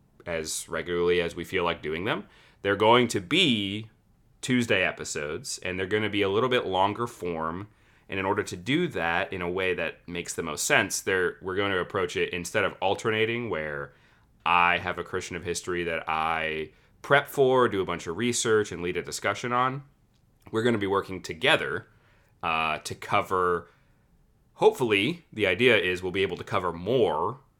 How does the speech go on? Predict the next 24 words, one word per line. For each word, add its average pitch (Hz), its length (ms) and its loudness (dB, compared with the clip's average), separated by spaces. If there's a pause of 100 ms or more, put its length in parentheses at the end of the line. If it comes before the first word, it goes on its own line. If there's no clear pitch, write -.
(120)
ground 73 600 -2
of 76 160 -6
somebody's 76 400 -8
life 73 400 -4
and 73 180 -12
thought 73 380 -2
and 78 140 -12
work 131 420 0 (300)
because 95 280 -4
we're 90 80 -2
both, 80 580 -4 (320)
uh, 76 520 -6
sharing 65 460 -4
instead 73 260 -6
of 69 80 -6
just 71 200 -12
one 71 240 -4
of 53 100 -8
us. - 280 -12 (460)
Uh, 82 260 0
and 95 100 0
like 113 140 6
I 120 80 4
said, 156 320 0